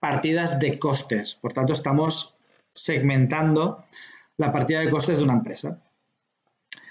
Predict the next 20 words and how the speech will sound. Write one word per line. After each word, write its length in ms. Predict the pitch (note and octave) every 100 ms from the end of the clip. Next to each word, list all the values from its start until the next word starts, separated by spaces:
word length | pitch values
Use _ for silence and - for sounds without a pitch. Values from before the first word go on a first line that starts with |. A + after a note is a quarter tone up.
| - -
Si 120 | C#3+
bajamos 300 | C3 D3+ E3
abajo, 260 | E3 E3 F#3
tendremos 400 | D3+ C#3+ D#3 D#3
los 200 | C#3 C#3+
intereses 360 | C3+ C#3 D3
que 120 | C#3+
paga 480 | - C#3+ C#3+ E3+ -
o 280 | C#3 C#3+ E3
lo 140 | D#3+ B2+
que 80 |
recibe 340 | B2+ A#2 B2+ C3
de 120 | B2
cash 240 | B2+ C3 -
por 100 | B2
sus, 320 | A2+ - -
eh, 320 | D3 A#2+ A#2
por 180 | A2+ A#2+
sus 160 | A#2+ G#2+
inversiones, 880 | A2+ C3+ C#3 F3+ F#3 F3+ F3+ F3+